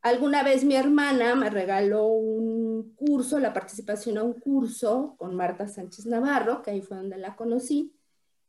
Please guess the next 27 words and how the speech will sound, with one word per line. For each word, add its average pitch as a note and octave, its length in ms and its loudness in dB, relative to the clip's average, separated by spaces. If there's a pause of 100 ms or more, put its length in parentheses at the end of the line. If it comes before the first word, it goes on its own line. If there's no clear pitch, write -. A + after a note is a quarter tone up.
(140)
eh, G#3 160 0
de A3 100 2
metafísica. C4+ 840 -2 (500)
Este, G#3 840 -2
y A3 160 0
ahí C4 220 4
fue C4+ 200 0
donde B3+ 200 2
me F3+ 80 -4
empecé G3+ 400 0
a F3+ 340 -4 (420)
adentrar B3 600 2
en C4 160 2
todo A#3 160 2
este A#3 280 0
mundo A3 600 -2 (180)
espiritual A3 880 -2 (960)
que G#3+ 160 2
yo A#3+ 200 4
amo. A3+ 500 0 (160)
La G3+ 160 -4
verdad G#3+ 260 2
es A#3 180 -4
que A3 360 -2
me F#3 160 -6
jala A#3+ 340 2
muchísimo, A#3 1040 -2